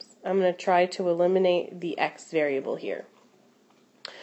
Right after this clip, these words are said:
So I need to find a common multiple between three and eleven. Well, a common multiple of three and eleven would be thirty-three.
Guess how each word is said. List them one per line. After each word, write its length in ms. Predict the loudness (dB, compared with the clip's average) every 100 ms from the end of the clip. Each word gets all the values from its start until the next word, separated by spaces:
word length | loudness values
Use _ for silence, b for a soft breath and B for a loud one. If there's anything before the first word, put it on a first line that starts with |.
| B B
So 260 | 0 2 4
I 80 |
need 180 | 2 0
to 60 | 0
find 280 | 0 0 0
a 40 |
common 400 | -4 -2 0 2
multiple 420 | 0 -2 -6 -6
between 440 | -4 -6 -4 -4 -4
three 600 | -10 -20 -6 -4 -2 -2
and 240 | -2 -2
eleven. 500 | -2 -2 -2 -4 -8 -14 B B B 0
Well, 100 | 0
a 20 |
common 360 | 4 2 2 4
multiple 420 | 2 0 -2 -2
of 80 | -4
three 260 | -8 -6
and 120 | -2
eleven 320 | 0 -2 -2 -4
would 160 | -6
be 140 | -8 -10
thirty-three. 920 | -12 -4 -2 -2 -6 -10 -10 -10